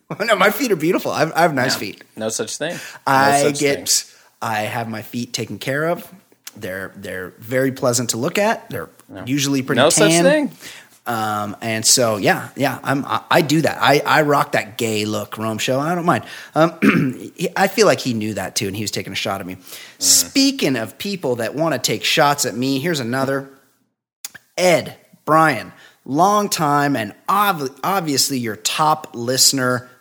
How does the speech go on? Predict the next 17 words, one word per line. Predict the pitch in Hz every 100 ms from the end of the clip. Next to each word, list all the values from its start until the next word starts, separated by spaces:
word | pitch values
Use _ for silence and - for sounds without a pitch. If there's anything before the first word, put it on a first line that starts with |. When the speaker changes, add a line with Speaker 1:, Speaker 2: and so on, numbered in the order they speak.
| _
Speaker 1:
Saro | - - - 147 139 139
DeMac | 127 131 120 120 110 -
here. | 113 82 73 - _ _ _ _
I | 147
think | 190
he's | 156 -
called | 143 120
Saro, | - - 139 127 104 73 107 - _ _ _ _ _ _
and, | 117 110 98
but | 120
he's | 110
Speaker 2:
Mm-hmm. | 123
Speaker 1:
also | 120 123
saying | 127 101
he's | 113 107 -
the | -
Mac, | 98 95 - -